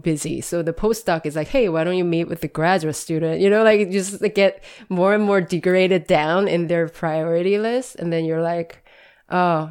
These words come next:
it's like, "Why did I waste my time, like, you know, meeting with them so many times if nothing was gonna happen in the end?"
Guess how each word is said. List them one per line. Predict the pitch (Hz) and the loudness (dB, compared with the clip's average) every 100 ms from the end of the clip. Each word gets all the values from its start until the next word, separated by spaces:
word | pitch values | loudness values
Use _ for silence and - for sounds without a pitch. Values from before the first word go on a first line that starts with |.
| - | -8
it's | 165 - | -10 -4
like, | 175 165 | -4 -4
"Why | 156 160 175 | -4 0 0
did | 180 175 | 0 0
I | 170 | 0
waste | 160 160 - | -2 -4 -4
my | 165 | -6
time, | 156 165 165 160 | -4 -4 -2 -4
like, | 156 151 160 _ - | -4 -6 -10 _ -12
you | - | -8
know, | 160 151 | -6 -4
meeting | 156 165 180 | -2 -2 -2
with | 165 | -4
them | 156 | -6
so | - | -6
many | 160 151 | -6 -6
times | - 190 160 147 | -6 -6 -4 -6
if | 156 156 - - | -8 -10 -16 -12
nothing | 175 151 175 | -8 -6 -2
was | 196 165 | -2 -2
gonna | 156 139 143 | -4 -6 -8
happen | - 143 139 | -6 -10 -10
in | 139 | -8
the | 151 | -6
end?" | - - - | -6 -6 -10